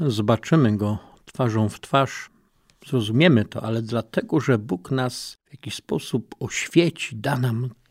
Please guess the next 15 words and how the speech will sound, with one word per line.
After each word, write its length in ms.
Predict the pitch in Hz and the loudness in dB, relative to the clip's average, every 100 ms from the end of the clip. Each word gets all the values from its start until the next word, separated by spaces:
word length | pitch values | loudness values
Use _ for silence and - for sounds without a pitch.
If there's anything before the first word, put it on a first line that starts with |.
| _ - | _ 0
tę 140 | 135 | 4
łaskę 760 | 131 139 156 - - - 113 110 | 6 6 4 0 -8 -10 -10 -8
zrozumienia. 800 | 113 107 - 117 117 110 127 _ _ _ _ _ - | -8 -10 -10 -8 -8 -8 -12 _ _ _ _ _ -4
Nawet 220 | 117 - | -4 0
kiedy 440 | 131 110 120 110 104 - | 0 4 6 4 -2 -12
czytamy 400 | - - 131 127 | -14 -2 2 4
o 100 | 120 | 4
apostołach, 720 | 113 - 110 - - 160 - - | 2 -4 -8 -6 0 2 0 -2
to 140 | 117 | -6
też 300 | - - - | -2 -4 -2
to 160 | 131 110 | -4 -4
właśnie 400 | 104 - 123 107 | -6 -6 -6 -4
zauważymy, 640 | 117 110 113 117 117 113 | -4 -2 -2 -2 -2 -2
że 160 | - 113 | -2 -2
Jezus 420 | 120 120 - | -2 -6 -10